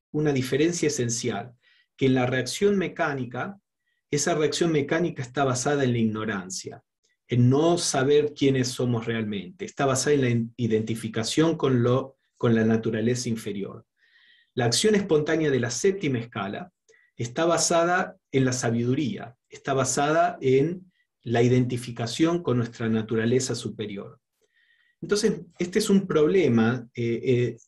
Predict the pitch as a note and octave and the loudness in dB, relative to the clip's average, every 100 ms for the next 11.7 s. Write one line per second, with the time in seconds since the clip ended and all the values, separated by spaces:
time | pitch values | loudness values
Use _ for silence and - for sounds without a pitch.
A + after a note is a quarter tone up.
0 | _ _ _ B2+ B2 B2+ A#2+ A#2 - A#2+ | _ _ _ -8 -4 0 2 0 -2 -8
1 | - - A2+ - A#2 A2+ A2+ - E3+ C3+ | -8 0 0 2 0 2 2 0 0 2
2 | A#2 G#2+ - - D3 A#2+ A2 G#2+ A2+ - | 2 0 -6 -4 0 0 -2 -6 -8 -8
3 | A2 G#2 G2 - - _ A#2 A2+ - A#2 | -6 -6 -6 -10 -16 _ -4 -4 -2 -2
4 | A2+ A2+ A2+ - - - - - C3 G2 | 2 4 4 0 -6 -12 -10 -4 -2 -2
5 | B2 - _ _ _ _ _ _ _ F#3+ | -4 -8 _ _ _ _ _ _ _ -2
6 | F#3 G3+ G#3 G3 F#3 F#3 F3 D3+ D3 C#3 | 0 2 2 2 2 2 0 2 2 2
7 | C3+ C3+ C3+ - A#2+ A2+ A#2 A2+ A#2 C3+ | 2 0 -2 -2 -2 -2 -2 0 2 2
8 | C#3 D3+ D3+ _ _ _ _ _ - - | 2 0 -2 _ _ _ _ _ -4 -2
9 | A#2+ C#3 A2 B2 B2 _ _ _ _ _ | -2 0 -2 -4 -10 _ _ _ _ _
10 | _ _ _ _ - A#2+ A#2 A2 C#3 C3 | _ _ _ _ -16 -10 -8 -4 -2 0
11 | E3+ F#3 F3+ D#3+ D#3 E3 D#3+ | 2 2 0 -2 -2 -4 -8